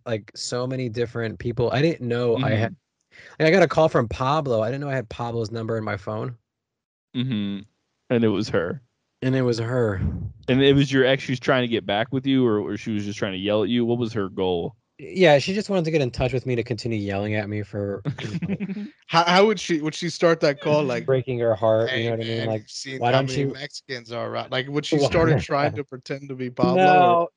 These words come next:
Speaker 3: or
Speaker 1: I mean, you would answer the phone, and it would, like,
Speaker 2: Gotcha.
Speaker 1: have this weird
Speaker 3: <laughs> Gotcha, bitch.
Speaker 1: Yeah. <clears throat> It would have this weird, like, like,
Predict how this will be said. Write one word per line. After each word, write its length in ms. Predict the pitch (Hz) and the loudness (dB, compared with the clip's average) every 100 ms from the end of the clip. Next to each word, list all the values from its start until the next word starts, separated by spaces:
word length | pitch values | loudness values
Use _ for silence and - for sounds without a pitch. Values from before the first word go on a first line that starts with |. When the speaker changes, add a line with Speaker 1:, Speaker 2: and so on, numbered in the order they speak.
| 143 | -4
Speaker 3:
or 40 | |
Speaker 1:
I 80 | 165 | -2
mean, 200 | 175 170 | -2 -4
you 120 | 185 | -2
would 100 | 196 | 0
answer 300 | 151 151 147 | 0 -2 -4
the 80 | 135 | -6
phone, 600 | - 135 131 131 127 123 - | -2 0 0 0 -4 -6 -4
and 260 | 123 123 | -2 2
it 40 | 131 | 2
would, 140 | 123 | 2
like, 120 | 123 | 2
Speaker 2:
Gotcha. 220 | 147 180 123 131 | 4 4 2 0
Speaker 1:
have 160 | 123 | -2
this 100 | 113 233 | -4 -6
weird 500 | - 123 127 123 - 247 | -4 -4 -2 2 6 6
Speaker 3:
<laughs> 340 | 208 202 180 | 6 4 2
Gotcha, 380 | 151 143 - 117 | -4 -6 -6 -6
bitch. 180 | 135 143 | 0 4
Speaker 1:
Yeah. 440 | 147 143 123 107 - 135 - 180 - | 4 6 4 0 -6 -10 -10 -12 -4
<clears throat> 300 | 175 123 127 | -2 -2 0
It 80 | 151 | 4
would 120 | 160 | 4
have 180 | 160 156 | 4 0
this 140 | 135 | -4
weird, 320 | 120 123 135 | -4 -2 0
like, 220 | 131 120 101 | 0 0 -2
like, 180 | 113 | -8